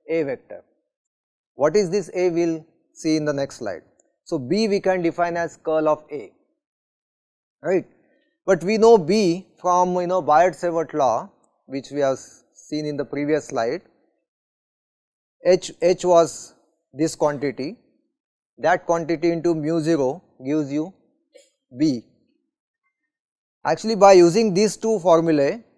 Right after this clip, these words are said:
del cross B is equal to del cross A and B is equal to this, you can then derive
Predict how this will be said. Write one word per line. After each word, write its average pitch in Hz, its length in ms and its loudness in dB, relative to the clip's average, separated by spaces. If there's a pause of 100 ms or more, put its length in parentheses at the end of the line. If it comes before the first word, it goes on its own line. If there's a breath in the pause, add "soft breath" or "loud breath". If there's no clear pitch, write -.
(100)
del 156 160 -2
cross 165 420 -2 (240)
B 165 160 2
is 160 100 2
equal 165 220 0
to 165 80 2
del 151 200 2
cross 151 300 0
A 156 140 2
and 147 160 -6
B 147 200 0
is 135 100 -4
equal 139 300 -4
to 139 80 -4
this, 147 520 0 (380)
you 143 160 -6
can 170 280 0
then 175 260 4
derive 160 440 4